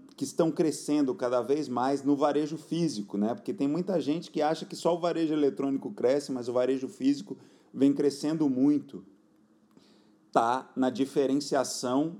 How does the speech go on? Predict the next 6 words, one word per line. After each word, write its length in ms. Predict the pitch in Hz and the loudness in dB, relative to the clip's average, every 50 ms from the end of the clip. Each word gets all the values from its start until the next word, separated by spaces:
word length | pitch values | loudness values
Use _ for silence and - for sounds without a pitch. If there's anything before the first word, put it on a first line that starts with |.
| - | -6
do 160 | - 143 151 151 | -2 -2 -2 0
profissional 640 | - 170 143 139 - - 156 135 123 123 131 135 | 0 -2 -4 -4 -2 -2 -2 0 0 0 0 0
que 100 | - 220 | 0 0
atende 500 | 175 175 - - - 139 123 127 135 131 | -2 -2 -2 -4 -4 -2 0 0 0 0
o 80 | 151 139 | -2 -4
cliente. 600 | 143 180 170 143 117 110 104 101 - - - - | -4 -4 -4 -2 -2 -2 -2 -4 -6 -10 -18 -20